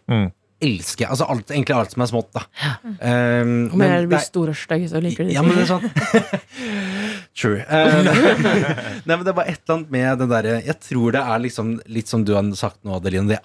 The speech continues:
Speaker 2: ansvaret å føle at sånn, hvis jeg ikke mater deg, så, så er det ingen andre som mater deg. Eller liksom, det stresser meg i hodet,
Speaker 3: Mm.
Speaker 2: og så skjønner jeg det, liksom når jeg hører fedre som har blitt,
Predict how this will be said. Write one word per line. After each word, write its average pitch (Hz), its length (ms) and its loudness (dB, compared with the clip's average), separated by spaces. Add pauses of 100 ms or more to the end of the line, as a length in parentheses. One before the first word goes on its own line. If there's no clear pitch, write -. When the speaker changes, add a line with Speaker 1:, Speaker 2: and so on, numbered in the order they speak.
Speaker 2:
ansvaret 104 640 -2
å 120 80 -10
føle 95 480 -2
at - 80 -8
sånn, 95 240 -2 (1000)
hvis 139 320 0
jeg 120 220 2
ikke 123 120 0
mater 101 400 -2
deg, 101 80 -6
så, 110 160 2 (600)
så - 220 0
er 104 180 0
det 120 100 2
ingen 113 140 4
andre 95 260 -2
som 113 140 0
mater 113 320 0
deg. - 60 -8
Eller 131 140 2
liksom, 127 160 -2
det 127 380 -2
stresser - 500 -2
meg 98 300 0
i 113 100 -2
hodet, 131 380 0 (100)
Speaker 3:
Mm. 190 240 2
Speaker 2:
og 120 80 -2
så 147 80 2
skjønner 101 480 0
jeg 117 60 -2
det, 101 180 2 (680)
liksom 127 240 0
når 120 80 4
jeg 131 80 4
hører 107 220 2
fedre 95 440 -2
som 101 120 0
har 107 80 0
blitt, - 460 -8